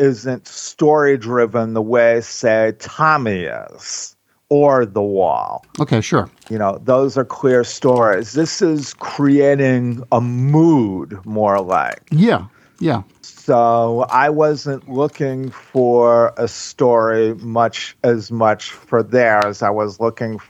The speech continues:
Speaker 1: at it as, this is an album that's trying to immerse you in the life or viewpoint of this person.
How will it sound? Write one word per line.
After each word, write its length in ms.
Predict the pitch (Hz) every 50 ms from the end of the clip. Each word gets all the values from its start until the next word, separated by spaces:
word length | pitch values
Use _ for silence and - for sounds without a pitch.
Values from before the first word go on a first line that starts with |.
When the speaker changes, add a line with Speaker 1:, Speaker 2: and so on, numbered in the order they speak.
| _ _ _
Speaker 1:
at 260 | - 117 107 107 110
it 200 | 107 107 110 - -
as, 640 | - 110 104 101 101 101 101 101 104 104 101 101 - - - - _ _ -
this 340 | 127 139 139 139 - -
is 640 | 139 135 131 127 127 123 123 123 120 117 113 - - - _ _ _ - _ _ -
an 160 | 127 123 123
album 500 | 127 127 131 127 127 123 131 123 123 120
that's 260 | 117 120 117 - -
trying 460 | 123 113 - - 143 127 127 127 127
to 420 | 120 - - - - 135 127 127 - -
immerse 760 | 143 135 127 123 123 123 127 147 175 196 180 - - - - -
you 420 | 120 113 104 95 85 73 69 69 64 - _ _ _ _ -
in 420 | 131 127 123 120 120 117 117 120 120 120 127 123 -
the 800 | 147 120 104 104 120 120 117 113 113 113 113 113 110 110 113 110 _ - _ - 113 110 -
life 540 | - 120 131 127 131 131 113 - - - - _ _ _ _
or 360 | - 151 147 139 139 135 123 117
viewpoint 720 | 101 104 123 139 147 151 147 - - - 123 113 113 -
of 200 | - 113 101 104
this 280 | 113 113 110 - - -
person. 920 | - - - 107 98 98 98 - - - - 82 65 53 57 60 58 117